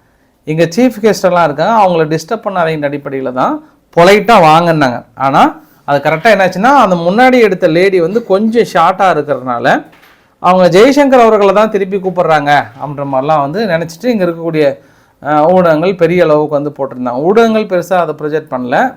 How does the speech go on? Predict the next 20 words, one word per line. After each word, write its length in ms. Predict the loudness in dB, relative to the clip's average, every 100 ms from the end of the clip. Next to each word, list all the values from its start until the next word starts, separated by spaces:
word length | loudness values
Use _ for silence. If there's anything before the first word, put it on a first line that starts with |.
| -2
but 160 | -2 -2
இங்க 200 | -6 -4
கிரிட்டிசைஸ் 300 | -4 -4 -6
பண்றதுக்குன்னு 500 | -8 -6 -6 -8 -10 -10
இருப்பாங்கல்ல, 300 | -8 -8 -6
அவங்க 280 | -4 -4
வந்து 200 | -4 -6
ஒரு 100 | -6
சில 200 | -8 -10
வந்து 160 | -10 -12 -14
சொல்லியிருந்தாங்க. 440 | -12 -10 -8 -6
அது, 280 | -6 -6 -4
அதான் 140 | -4 -8 _ _ _ _ -2
அங்க 200 | 2 2
இருக்கக்கூடிய 380 | 0 0 -2
நிகழ்வுகளை 540 | 0 2 2 4 2 0
நான் 160 | -2
எக்ஸ்பிளைன் 380 | -6 -8 -8 -8
பண்ணணும்னு 160 | -8 -8
விரும்பினேன். 340 | -8 -8 -12